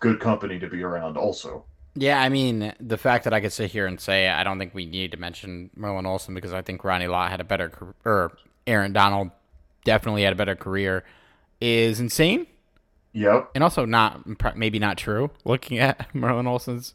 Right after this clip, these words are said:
Speaker 2: uh, accolades. But, yeah, you, when you're in this territory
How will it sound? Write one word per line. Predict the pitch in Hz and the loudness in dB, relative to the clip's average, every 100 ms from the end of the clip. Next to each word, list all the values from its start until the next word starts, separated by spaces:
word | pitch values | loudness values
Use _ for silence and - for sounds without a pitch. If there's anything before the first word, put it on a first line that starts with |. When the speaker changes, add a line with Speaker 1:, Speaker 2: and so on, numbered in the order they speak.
| - | -6
Speaker 2:
uh, | 120 123 120 127 - _ _ _ _ _ | 0 2 2 -2 -8 _ _ _ _ _
accolades. | 131 123 131 139 139 - - | 2 4 2 2 2 -2 4
But, | 117 98 | 4 4
yeah, | 127 113 87 | 6 4 4
you, | 95 101 - _ _ _ _ _ _ _ | -4 -6 -10 _ _ _ _ _ _ _
when | - 147 | -2 0
you're | 170 | 2
in | 220 147 | 2 2
this | 127 131 - | 4 2 0
territory | - 120 110 92 - 78 58 67 | 0 2 2 0 -6 -12 -12 -14